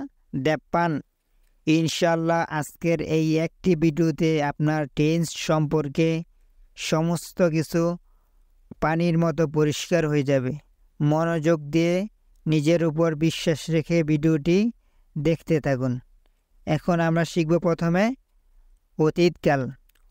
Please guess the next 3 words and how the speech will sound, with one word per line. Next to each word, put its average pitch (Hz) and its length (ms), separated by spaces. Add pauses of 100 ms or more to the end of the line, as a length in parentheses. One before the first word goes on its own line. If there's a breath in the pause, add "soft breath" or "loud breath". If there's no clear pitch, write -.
(140)
অতীতকালকে 170 920 (520)
মালয় 165 360
ভাষায় 175 440